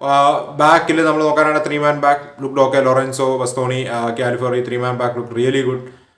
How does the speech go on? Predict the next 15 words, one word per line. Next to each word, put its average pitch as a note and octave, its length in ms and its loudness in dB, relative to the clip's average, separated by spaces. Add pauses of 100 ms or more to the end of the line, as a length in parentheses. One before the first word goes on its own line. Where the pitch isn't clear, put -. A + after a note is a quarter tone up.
(360)
So G3+ 60 2
overall G3+ 480 4
നമ്മൾ G3+ 180 0
നോക്കാനായിട്ടാണെങ്കിൽ F#3 760 0 (140)
ഒരു D#3+ 380 0
പോസിറ്റീവ് D3+ 460 0
മാച്ച് C#3 320 0
ആയിരുന്നു B2+ 380 -2
ഇറ്റലിക്ക്. C#3 500 -4
Especially D3+ 460 -6
ഈ D3+ 80 0
സാമുവൽ C#3 520 -4
റീച്ചി, C3+ 340 -6
ടൊണാലി B2+ 380 0
മിഡ്ഫീൽഡിൽ B2 720 -6